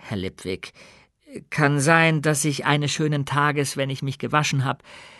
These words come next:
den Mut aufbringe und bei ihr an die Tür klopfe.“ Also, damit würde ich nicht zu lange warten.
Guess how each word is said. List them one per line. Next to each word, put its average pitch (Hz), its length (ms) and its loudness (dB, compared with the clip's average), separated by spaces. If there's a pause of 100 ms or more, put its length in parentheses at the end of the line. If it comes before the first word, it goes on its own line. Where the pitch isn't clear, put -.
(480)
den 143 240 0
Mut 139 240 0
aufbringe 127 640 0 (680)
und 139 180 -2
bei 117 100 2
ihr 123 260 2
an 117 120 -2
die 110 160 -6
Tür 117 200 0
klopfe.“ - 480 -8 (1400)
Also, 170 680 4 (140)
damit 214 500 2
würde 196 260 2
ich - 180 -4
nicht 214 300 -2
zu 240 140 2
lange 185 340 4
warten. 98 460 2